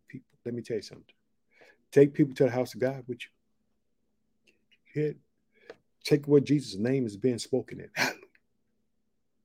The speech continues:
It's a place of authority, place things happen.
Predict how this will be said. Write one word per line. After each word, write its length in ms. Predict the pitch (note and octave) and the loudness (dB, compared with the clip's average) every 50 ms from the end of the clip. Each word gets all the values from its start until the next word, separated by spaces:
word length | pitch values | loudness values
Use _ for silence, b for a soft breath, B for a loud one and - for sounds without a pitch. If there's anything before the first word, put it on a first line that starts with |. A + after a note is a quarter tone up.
| _ _ - _ _ _ | _ _ -20 _ _ _
It's 100 | - - | -20 -20
a 240 | _ _ _ - | _ _ _ -2
place 220 | - D3+ C3 - - | 0 0 0 0 -2
of 60 | A2 | -6
authority, 420 | G2 - - C3+ C3 B2 A2 G2 - _ | -4 0 2 2 2 2 0 -6 -12 _
place 220 | - C3+ B2+ B2 - - | -4 -2 -2 -2 -4 -4
things 220 | - B2+ B2+ A#2+ - | -4 -2 -2 -4 -4
happen. 200 | - A#2+ G#2+ | -8 -14 -14